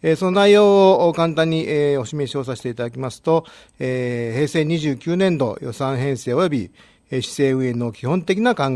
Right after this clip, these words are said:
え方について、えー、また、えー、瀬戸、えー、失礼しました、えー、伊藤市政、えー、二年を振り返って、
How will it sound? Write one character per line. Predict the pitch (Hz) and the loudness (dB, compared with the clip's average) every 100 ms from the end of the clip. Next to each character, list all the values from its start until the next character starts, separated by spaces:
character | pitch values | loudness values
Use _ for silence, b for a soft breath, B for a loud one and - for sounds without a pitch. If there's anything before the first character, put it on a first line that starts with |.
| 120 | -2
え | 120 | -2
方 | 113 110 | -4 -6
に | 110 | -8
つ | - | -8
い | 110 | -12
て、 | - 104 95 b b b | -10 -10 -10 b b b
え | 120 | -6
ー、 | 120 | -4
ま | 131 | -4
た、 | 123 - | -4 -6
え | - 127 123 | -8 -8 -8
ー、 | 107 - - | -10 -18 -14
瀬 | 139 | -8
戸、 | 131 - | -6 -6
え | - | -6
ー、 | 131 120 117 113 113 | -4 -4 -4 -6 -8
失 | - 127 | -10 -10
礼 | |
し | 104 | -10
ま | 113 | -12
し | |
た、 | - 117 117 113 - _ b b _ - | -8 -6 -6 -8 -12 _ b b _ -8
え | 117 | -6
ー、 | |
伊 | 117 | -6
藤 | 135 131 - | -4 -4 -6
市 | - | 0
政、 | 180 120 - | 2 2 -2
え | 135 120 | -6 -4
ー、 | |
二 | 165 | 0
年 | 185 135 | 0 0
を | |
振 | 113 | -4
り | 127 | 0
返 | 147 | 2
っ | 151 | 2
て、 | - - 101 | -2 -10 -10